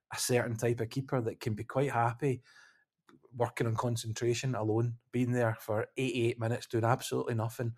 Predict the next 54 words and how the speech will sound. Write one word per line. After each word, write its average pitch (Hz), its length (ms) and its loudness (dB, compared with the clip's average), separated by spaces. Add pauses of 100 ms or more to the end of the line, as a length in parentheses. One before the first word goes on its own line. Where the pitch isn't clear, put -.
(320)
running 131 280 6
up 135 120 2
and 127 160 0
down 123 280 4
that 117 200 0
eighteen-yard 113 580 -2
line, 127 180 2
keeping 117 220 -8
yourself 110 260 0
warm 110 280 2
half 131 220 0
the 127 80 -6
time 123 280 0
'cause 113 140 -6
you've 107 100 -8
got 104 100 2
nothing 113 160 -2
else 117 160 0
to 120 100 0
do, 117 240 2 (440)
but 107 140 -2
being 110 140 0
able 117 160 0
to 104 100 -4 (100)
jump 123 360 0
into 107 180 -4
action 107 540 -4
immediately 110 680 -2 (360)
and - 160 -16
pull 113 160 2
off 107 180 0
a 104 60 2
great 107 280 -4
save. 113 420 -2 (400)
And 107 120 -10
he 113 160 0
seems 110 300 -2
to 113 80 0
be 104 80 -6
able 104 80 -6
to 98 80 -6
do 101 220 -4
that. 113 240 0 (520)
He's 135 140 -2
charismatic 135 640 4
as 107 100 2
well, 113 160 4
Cammy. 123 500 2
I - 60 -4
think 120 200 0
he's 123 220 0
a 107 300 2 (340)
important 113 480 0
guy 110 400 2